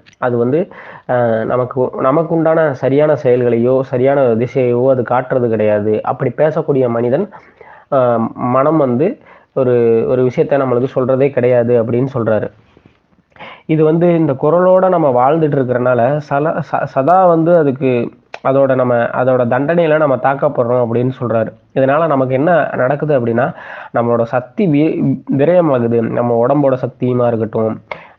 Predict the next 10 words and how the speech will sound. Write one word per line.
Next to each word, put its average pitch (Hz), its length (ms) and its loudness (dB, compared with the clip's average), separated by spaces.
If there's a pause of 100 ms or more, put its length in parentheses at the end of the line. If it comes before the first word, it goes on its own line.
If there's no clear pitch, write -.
நம்மளோட 117 240 0
உயிர் 151 420 0
சக்தியுமா 131 380 0
இருக்கட்டும், 113 420 -2
எதா 156 440 2
இருந்தாலுமே 143 520 0 (240)
நம்மளுக்கு 131 320 0
விரயம்தான் 151 640 2
ஆகுதே 120 260 0
தவிர, 120 400 0